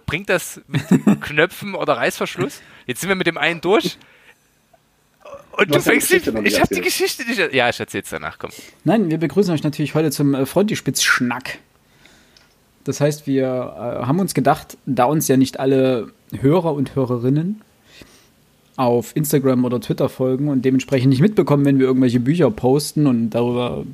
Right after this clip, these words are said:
Speaker 2: uns, äh, auslassen, was wir so als letztes gelesen haben, dachten wir uns, wir unterhalten uns mal hier so ein versuchtes, knappes Stündchen, mal gucken, ob wir das schaffen, äh, über eben jene Bücher.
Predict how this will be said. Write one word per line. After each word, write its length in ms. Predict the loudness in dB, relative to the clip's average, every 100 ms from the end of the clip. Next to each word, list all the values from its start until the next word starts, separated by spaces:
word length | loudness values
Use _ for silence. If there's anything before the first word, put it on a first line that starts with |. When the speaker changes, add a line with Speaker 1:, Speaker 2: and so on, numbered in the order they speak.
| -16
Speaker 2:
uns, 460 | -8 -4 -4 -6 -8
äh, 80 | -8
auslassen, 600 | -4 0 2 2 0 -2
was 160 | 0
wir 80 | 0
so 80 | 0
als 140 | -2
letztes 320 | -4 -2 -2 -2
gelesen 420 | -2 0 0 0
haben, 300 | 0 -4 -8 _ _ _ _ _ _ _ _ -10
dachten 240 | -2 2 4
wir 240 | 4 4
uns, 200 | 0 0
wir 120 | 2
unterhalten 320 | 2 2 2 2
uns 120 | 2
mal 120 | 2
hier 160 | 2 2
so 100 | -2
ein 260 | -2 -4
versuchtes, 520 | -4 0 0 0 -6
knappes 340 | -2 -2 -2 -4
Stündchen, 560 | 0 0 2 0 0 -4 -20 -14
mal 100 | -6
gucken, 200 | -2 0
ob 80 | 0
wir 40 |
das 380 | -4 -6 -14 -10
schaffen, 360 | -6 -4 -6 -10 -18 -20 -20 -20 _
äh, 200 | 0 0
über 200 | 0 0 0 2
eben 300 | 0 0 0
jene 280 | 2 2
Bücher. 340 | 0 -4 -6